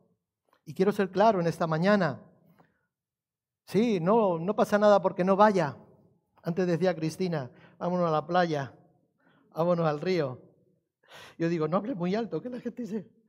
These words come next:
lo toman y se van al río. Ahora que llega el buen tiempo, ¿eh? La barbacoa. Gloria al Señor.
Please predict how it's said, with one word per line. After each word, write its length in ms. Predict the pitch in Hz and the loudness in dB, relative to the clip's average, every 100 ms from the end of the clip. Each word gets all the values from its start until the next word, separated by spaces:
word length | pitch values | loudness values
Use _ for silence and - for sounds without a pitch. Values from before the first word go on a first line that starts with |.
| _ _ _ - | _ _ _ -6
lo 200 | 160 160 | -2 -2
toman 360 | 320 302 185 | -2 -2 -2
y 80 | 170 | -4
se 140 | 160 160 | -4 -2
van 200 | 208 180 | 0 -2
al 120 | 165 | -4
río. 420 | 208 262 185 139 - _ _ _ _ _ _ - - | -4 -4 -4 -8 -14 _ _ _ _ _ _ -14 -2
Ahora 180 | 185 185 | 0 2
que 80 | |
llega 180 | 196 202 | 4 4
el 60 | 196 | 4
buen 180 | 180 180 | 2 0
tiempo, 840 | 247 302 - 180 - - - _ _ _ _ _ | 0 0 2 2 0 -12 -20 _ _ _ _ _
¿eh? 320 | 156 226 247 233 - _ - | 0 0 0 -6 -18 _ 0
La 120 | 160 | 2
barbacoa. 960 | 165 165 165 233 269 220 151 - - _ _ _ _ - - - - - - _ _ _ | 4 2 4 8 10 8 4 -12 -20 _ _ _ _ -20 -20 -20 -20 -20 -20 _ _ _
Gloria 420 | 165 170 196 190 | -4 2 4 6
al 80 | 180 | 4
Señor. 720 | 180 165 180 247 220 - - | 2 2 6 6 4 -2 -16